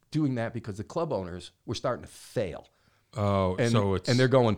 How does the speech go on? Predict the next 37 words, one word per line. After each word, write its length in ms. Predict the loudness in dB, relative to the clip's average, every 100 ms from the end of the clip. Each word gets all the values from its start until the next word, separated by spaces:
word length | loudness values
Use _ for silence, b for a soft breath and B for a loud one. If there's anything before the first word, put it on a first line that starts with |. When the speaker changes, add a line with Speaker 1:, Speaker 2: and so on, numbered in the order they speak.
| B B
Speaker 1:
"We 180 | 2
want 360 | 2 -2 -6 -6
you 140 | -6
to 100 | -6
do 160 | -6 -6
dance 420 | -6 -6 -6 -8
music, 220 | -6 -2 0
dance 40 |
Speaker 2:
M 60 | 0
T 200 | -2 0
V 100 | 0
Speaker 1:
music." 140 | -2
Speaker 2:
time. 300 | -4 -6 -6 -4
Speaker 1:
Exactly. 560 | -2 -2 -2 -2 -4
It's 100 | -6
M 140 | -4 -4
T 100 | -4
V 140 | -6
time. 260 | -6 -8 -8
And 180 | -8 -8 -10 b b b
I, 240 | -2 -2 -2
I, 220 | -6 -8 -10
to 240 | -6 -4
me, 160 | -2 -2
M 80 |
T 100 | -4
V 220 | -4 -6 -8 _ _ -8
was 180 | -8 -8 -8
awesome 440 | -8 -6 -6 -4
the 60 | -4
first 280 | -6 -8
three 160 | -6 -6
years. 340 | -4 -4 -8 -12 -10
Speaker 2:
Sure. 280 | -4 -4 -2
Speaker 1:
Became 300 | -4 0 -2
an 60 | -2
appalling 680 | -6 -4 0 0 0 -4